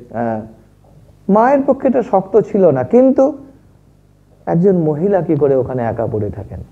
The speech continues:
আর যেখানে মায়ের মা ডাকছেন, শ্যামাসুন্দরী দেবী ডাকছেন, আর, আর একটা কথা হলো ভক্তরা ডাকছেন। ভক্তরা যখন বারবার ডাকছেন তখন মায়ের মনে হয়েছে, "আমি কি করে যাই?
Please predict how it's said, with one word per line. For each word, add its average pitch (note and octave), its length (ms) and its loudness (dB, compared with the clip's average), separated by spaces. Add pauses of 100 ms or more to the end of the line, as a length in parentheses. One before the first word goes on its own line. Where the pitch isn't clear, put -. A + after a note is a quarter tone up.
(340)
আর D#3 220 2 (320)
যেখানে D3 320 -2
মায়ের C#3 380 2
মা C3+ 240 0
ডাকছেন, A2 600 -2 (400)
শ্যামাসুন্দরী C3+ 560 0
দেবী D3+ 220 4
ডাকছেন, A2+ 540 -2 (680)
আর, A2+ 160 0
আর B2+ 180 -4
একটা D#3+ 280 -2
কথা D3+ 220 2
হলো B2+ 200 2
ভক্তরা A#2 480 -2
ডাকছেন। F#2+ 400 -10 (1120)
ভক্তরা C#3+ 280 4
যখন D3+ 280 2
বারবার C#3+ 420 4
ডাকছেন C#3 420 0
তখন D3 360 -2 (480)
মায়ের C#3+ 240 2
মনে C#3 220 0
হয়েছে, C3 460 0 (320)
"আমি C3+ 180 -6
কি A#2 160 -4
করে C#3+ 240 2
যাই? A2 380 -2